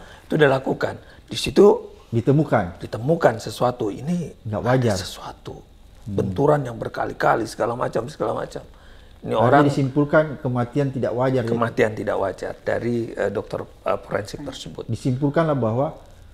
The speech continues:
Speaker 2: yang bersangkutan mati karena dibunuh.
Speaker 1: Belum, tidak ada,
Speaker 2: Belum.
Speaker 1: tapi disebutkan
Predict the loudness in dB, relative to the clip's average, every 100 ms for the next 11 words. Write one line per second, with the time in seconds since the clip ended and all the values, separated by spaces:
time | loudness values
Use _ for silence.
0 | -4 4 4 6 4 2 4 2 6 4
1 | 4 -4 2 4 4 4 0 2 2 4
2 | 4 4 4 0 -4 -20 -20 -20 -20 -20
3 | -20 -8 4 6 6 2 0 6 6 8
4 | 10 10 10 4 -2 2 2 4